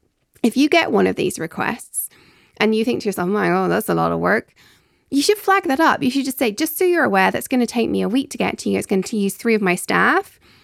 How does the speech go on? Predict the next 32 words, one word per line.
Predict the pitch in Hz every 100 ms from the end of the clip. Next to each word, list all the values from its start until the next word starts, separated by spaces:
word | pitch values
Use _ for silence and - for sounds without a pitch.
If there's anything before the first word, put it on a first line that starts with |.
| _ -
I |
just | 226 -
want | 240
you | 220
to | 196
be |
aware | 185 180 175
that | 185
that's | - -
what | 190
that's | - -
gonna | 170 165
take | 170 -
to | -
get | -
you | 190
that | - -
data. | 165 - 226
Is | - 196
that | 202
okay?" | 185 185 - - _ _ - - _ _ _ _ _
You | - 190
might | 226
be | 254
surprised | 269 262 254 180 180 - - _ _ _ -
that | 214
they're | 202 208
like, | 190 185
"Oh, | 208 226 214 185
no, | 190 175
actually." | 170 - - 180 - - 208 - -
<laughs> | -